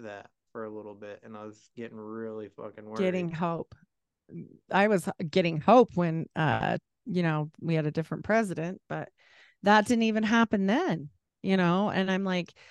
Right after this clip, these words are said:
Speaker 2: "Okay, well, politics are always gonna lean toward, they're never gonna hold a line in the mud," because the reason why is they may need help from that person someday, right?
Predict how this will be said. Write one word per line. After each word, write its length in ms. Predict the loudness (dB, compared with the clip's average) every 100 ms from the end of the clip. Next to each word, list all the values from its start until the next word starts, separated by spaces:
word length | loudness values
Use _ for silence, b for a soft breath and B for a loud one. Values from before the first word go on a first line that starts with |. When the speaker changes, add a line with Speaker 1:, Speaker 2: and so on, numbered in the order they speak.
| b 0
Speaker 2:
"Okay, 440 | 0 2 2 2
well, 260 | 2 2 0
politics 680 | 0 2 2 0 -4 -4 -4
are 120 | -2
always 320 | -2 -4 -6
gonna 260 | -8 -6 -8
lean 340 | -8 -8 -8
toward, 440 | -8 -6 -6 -6 b b b
they're 200 | 6 6
never 360 | 8 6 6 4
gonna 200 | 2 -2
hold 380 | -6 -4 -4 -4 -12 _ _ _
a 120 | 0
line 500 | 0 2 0 0 -2
in 120 | -4 -2
the 100 | -2
mud," 360 | 0 -2 -4 -6
because 540 | -4 -2 -2 -2 -8 -8
the 100 | -4
reason 420 | -2 -2 -4 -6
why 220 | -4 -4 -4
is 340 | -4 -4 -8 -16 -20 -12
they 140 | -6 -4
may 220 | -4 -4
need 200 | -6 -8
help 280 | -6 -8 -8
from 140 | -10 -10
that 180 | -10 -14 -12
person 360 | -12 -12 -14
someday, 400 | -12 -12 -10 -10
right? 400 | -8 -6 -6 -8